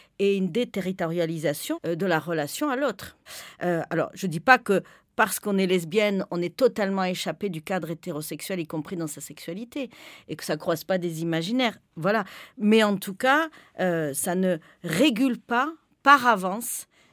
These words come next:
des attentes supposées de l'une et de l'autre. Du coup, ça construit, euh, euh, des altérités di-, euh, différentes. C'est-à-dire que le rapport à l'autre, euh, n'est pas absolument, euh, prescrit, régi à l'intérieur de ce cadre.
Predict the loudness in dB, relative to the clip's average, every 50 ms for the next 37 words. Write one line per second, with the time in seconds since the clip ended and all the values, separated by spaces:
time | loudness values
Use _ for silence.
0 | -14 -6 -2 -2 0 0 0 -2 -2 -2 -2 -4 -4 -4 -6 -12 -20 _ _ -16
1 | -12 -12 -10 -8 -6 -4 -2 -2 0 -2 -2 -2 -4 -2 -2 -2 -2 -4 -4 -4
2 | -4 -6 -6 -6 -8 -14 -16 -16 -14 -8 -6 -6 -4 -4 -4 -6 -6 -8 -10 -10
3 | -10 -8 -6 -4 -4 -4 -4 -4 -8 -14 -20 -20 -20 _ -14 -12 -12 -6 -2 -2
4 | -2 0 -2 -4 -4 -4 -4 -4 -4 -2 -4 -4 -6 -6 -8 -8 -10 -14 -16 -12
5 | -12 -10 -10 -10 -12 -14 -12 -12 -12 -10 -12 -14 -16 -18 -16 -14 -14 -14 -10 -8
6 | -8 -8 -8 -12 -20 -20 -8 -2 2 4 4 4 4 0 -2 -2 -2 -4 -2 -2
7 | 0 0 0 2 2 0 -2 -4 -10 -16 -16 _ -20 _ _ _ -8 -6 -4 -4
8 | -4 -2 -2 -2 -2 -2 -2 -2 -2 -2 -2 -2 -4 -6 -6 -4 -2 -2 -2 -2
9 | -2 -2 -2 -2 -2 -4 -4 -6 -10 -10 -10 -10 -12 -12 -12 -10 -10 -10 -8 -6
10 | -6 -6 -6 -6 -6 -6 -6 -6 -8 -8 -8 -10 -12 -12 -14 -16 -16 -16 -16 -18
11 | -18 _